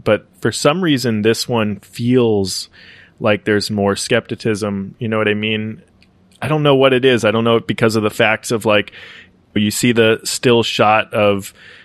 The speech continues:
Janet or whoever, like, jumping in the air, presumably floating, right? But it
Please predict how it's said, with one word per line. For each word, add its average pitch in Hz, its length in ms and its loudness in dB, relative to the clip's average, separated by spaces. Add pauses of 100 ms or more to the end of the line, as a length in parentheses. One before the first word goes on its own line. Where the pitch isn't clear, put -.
(120)
Janet 117 480 0
or 110 120 0
whoever, 110 500 2
like, 98 300 -2
jumping 110 760 -2
in 110 200 -4
the 107 120 -4
air, 107 380 0
presumably 107 680 -2
floating, 107 680 0 (380)
right? 107 360 0
But 107 140 0
it - 140 -4